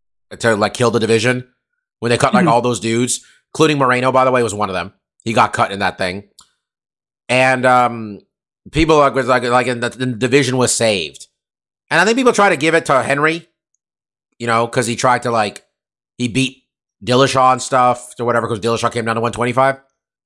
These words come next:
Speaker 1: I think we gotta give credit to these two guys for helping rebuild a weight class that they did not, that U F C didn't like or didn't care ab-, at all about. Um,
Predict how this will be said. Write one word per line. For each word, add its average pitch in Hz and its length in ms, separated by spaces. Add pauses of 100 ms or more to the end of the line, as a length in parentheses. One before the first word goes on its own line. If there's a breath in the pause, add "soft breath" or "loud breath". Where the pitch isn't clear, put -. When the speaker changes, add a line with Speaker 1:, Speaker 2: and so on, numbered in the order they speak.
(280)
Speaker 1:
I - 60
think 311 100
we 277 80
gotta 202 160
give 156 140
credit 147 260
to 135 60
these 120 180
two 120 120
guys 82 500 (440)
for 131 640 (220)
helping 156 420
rebuild 143 600
a 131 60
weight 120 220
class 127 400
that 98 260
they 120 220
did 98 240
not, 107 440 (680)
that 131 140
U 165 140
F 139 80
C 135 100
didn't 110 160
like 76 320 (280)
or 113 60
didn't 113 200
care 117 180
ab-, 101 200
at 104 120
all 90 220
about. 69 320 (720)
Um, 110 500